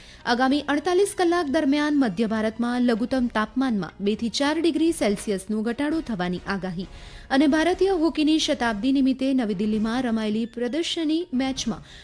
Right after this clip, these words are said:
હોકી ઇન્ડિયા ઇલેવન સામે સ્પોર્ટ્સ મિનિસ્ટર્સ ઇલેવનનો વિજય. સમાચાર વિગતવાર. પ્રધાનમંત્રી શ્રી નરેન્દ્ર મોદીએ આજે નવી દિલ્હીમાં રાષ્ટ્રીય ગીત વંદે માતરમના એકસો પચાસ વર્ષ પૂરા થવા નિમિત્તે વર્ષભર યોજાનારા સ્મરણોત્સવનું ઉદ્ઘાટન કર્યું હતું.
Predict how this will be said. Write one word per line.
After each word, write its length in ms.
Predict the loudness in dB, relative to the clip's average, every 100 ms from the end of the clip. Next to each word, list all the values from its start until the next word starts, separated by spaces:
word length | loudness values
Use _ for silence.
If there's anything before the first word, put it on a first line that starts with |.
| -2
હોકી 340 | 0 2 2 2
ઇન્ડિયા 320 | 2 2 2 2
ઇલેવન 280 | 0 0 -2
સામે 360 | 0 0 0
સ્પોર્ટ્સ 500 | -2 -2 -2 -2 2
મિનિસ્ટર્સ 580 | 4 4 0 0 0 2 2
ઇલેવનનો 440 | 4 2 0 0
વિજય. 360 | -2 -2 -4 -6 -16 -20 -20 _ -20 _ _ _ _ _
સમાચાર 600 | -4 0 2 2 0 0
વિગતવાર. 500 | -2 -2 -4 -4 -6 -10 _ _ _ _
પ્રધાનમંત્રી 720 | 2 4 4 4 2 2 2 2
શ્રી 260 | 0 -2
નરેન્દ્ર 360 | 0 0 0 2
મોદીએ 400 | 0 0 0 -2
આજે 280 | -4 -2 0
નવી 200 | 0 -2
દિલ્હીમાં 480 | 0 2 2 2 0
રાષ્ટ્રીય 580 | 0 0 0 -2 -2
ગીત 300 | -2 -4 -4
વંદે 360 | -2 0 2 2
માતરમના 680 | 0 -2 -4 -4 -2 -2 -2
એકસો 240 | -4 -2 -2
પચાસ 500 | -2 -2 -2 -2 -2
વર્ષ 240 | -4 -4
પૂરા 200 | -4 -4
થવા 260 | -4 -4 -4
નિમિત્તે 420 | 0 0 0 -4 -4
વર્ષભર 480 | -2 0 0 0 2
યોજાનારા 640 | 0 0 0 -2 -4 -4
સ્મરણોત્સવનું 760 | -2 0 2 0 -2 -4 -2 -2
ઉદ્ઘાટન 480 | -2 -2 -2 -2 -4
કર્યું 300 | -2 -4 -4
હતું. 240 | -6 -8